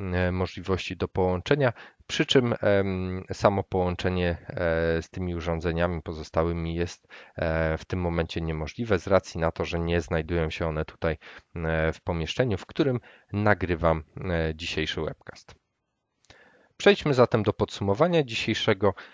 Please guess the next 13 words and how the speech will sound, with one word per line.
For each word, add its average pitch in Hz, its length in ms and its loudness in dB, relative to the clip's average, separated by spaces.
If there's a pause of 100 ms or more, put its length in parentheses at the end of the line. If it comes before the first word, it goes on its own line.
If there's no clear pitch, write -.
(120)
e, 92 280 4
materiału. 95 720 4 (460)
E, 107 120 4
jak, 123 560 6
e, 101 60 4 (640)
mam 95 200 0
nadzieję, 95 340 0
przedstawiłem, 101 720 0
komunikacja 104 680 2
przy - 180 -2
pomocy 110 420 0
Bluetooth 113 360 0
jest, 104 300 0